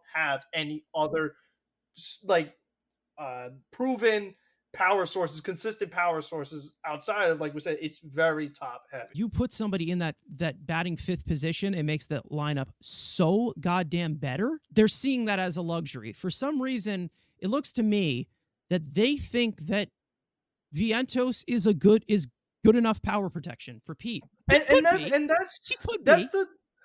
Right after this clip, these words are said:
Speaker 2: But,
Speaker 1: that's
Speaker 2: like
Speaker 1: the thing that's so annoying about Vientos is that he has great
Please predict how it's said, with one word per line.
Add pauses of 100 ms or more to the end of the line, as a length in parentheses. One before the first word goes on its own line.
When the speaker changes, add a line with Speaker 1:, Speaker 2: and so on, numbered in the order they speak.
(460)
Speaker 2:
But,
Speaker 1:
that's
Speaker 2:
like
Speaker 1:
the
thing
that's
so
annoying
about
Vientos (360)
is
that
he
has
great